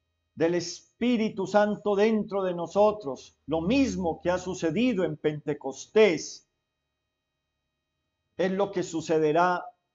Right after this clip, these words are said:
ahora, este, este próximo sábado, a las siete de la noche, cuando nos encontremos todos juntos, hermanos. Es necesario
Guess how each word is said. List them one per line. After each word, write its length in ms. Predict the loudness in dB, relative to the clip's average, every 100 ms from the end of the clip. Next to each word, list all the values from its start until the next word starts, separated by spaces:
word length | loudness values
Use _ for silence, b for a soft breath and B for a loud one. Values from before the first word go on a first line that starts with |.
| _ _ _ _
ahora, 440 | 2 6 6 6
este, 420 | 2 2 -2 -4 -4
este 220 | -6 -6
próximo 640 | 2 2 2 -4 -4 -4
sábado, 640 | 2 6 6 6 4 -2 -6 _
a 80 | 0
las 240 | 0 0
siete 320 | -2 -2 0
de 100 | 0
la 100 | 0
noche, 460 | 0 2 0 -2 -6
cuando 240 | -6 -6
nos 160 | -6 -6
encontremos 800 | -8 -8 -10 -4 -4 -2 -4 -2
todos 400 | 0 2 0 -4
juntos, 540 | -2 -2 -2 -6 -8
hermanos. 640 | -6 -2 -2 -2 -8 -12 _ _ _ _ _ _ _ _ _ _ _ _
Es 140 | -8 -2
necesario 840 | -2 -2 0 4 4 4 -2